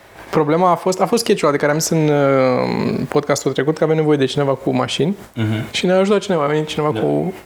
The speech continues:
Speaker 1: cu o mașină.
Speaker 2: Ciprian, nu?
Speaker 1: Ciprian.
Speaker 2: Mhm.
Speaker 1: I-am pus, l-am pus și pe el acolo în credit și
Speaker 2: Mulțumim
Speaker 1: a și jucat în, l-am făcut, e bodyguard.
Speaker 2: Mhm.
Speaker 1: Îi mulțumim din nou și o să mai apelăm la voi când mai avem nevoie de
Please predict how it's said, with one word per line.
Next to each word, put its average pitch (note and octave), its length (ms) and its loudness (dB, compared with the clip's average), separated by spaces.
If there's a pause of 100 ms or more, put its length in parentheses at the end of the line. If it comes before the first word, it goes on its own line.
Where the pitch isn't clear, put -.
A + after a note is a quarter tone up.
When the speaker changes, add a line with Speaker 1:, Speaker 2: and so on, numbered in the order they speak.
(140)
Speaker 1:
cu E3 60 0
o - 20 2
mașină. C#3+ 400 0 (200)
Speaker 2:
Ciprian, A2+ 320 -2
nu? A2 60 -2 (220)
Speaker 1:
Ciprian. C#3+ 340 0 (640)
Speaker 2:
Mhm. G#2 120 -8 (200)
Speaker 1:
I-am D3+ 200 0
pus, D3 200 0
l-am C#3 160 0
pus C3+ 100 -4
și - 80 -6
pe - 60 -4
el C3 60 0
acolo C3 240 -2
în C3 60 -2
credit C#3+ 360 -2
și - 320 -4
Speaker 2:
Mulțumim D#3+ 400 4
Speaker 1:
a E3+ 80 2
și E3+ 180 -2
jucat D#3 380 0
în, B2 380 -2
l-am C#3 260 -2
făcut, - 380 -4
e D3+ 80 2
bodyguard. D3 500 0 (480)
Speaker 2:
Mhm. G#2 120 -4 (960)
Speaker 1:
Îi D#3+ 80 2
mulțumim C#3+ 300 2
din C#3+ 120 2
nou F3+ 280 2
și - 200 -2
o G#3+ 60 2
să F3 140 0
mai F3 120 4
apelăm E3+ 340 0
la D#3+ 80 2
voi D#3 200 0
când D3+ 160 0
mai D3 80 2
avem D3 160 2
nevoie C#3+ 440 2
de C3+ 460 0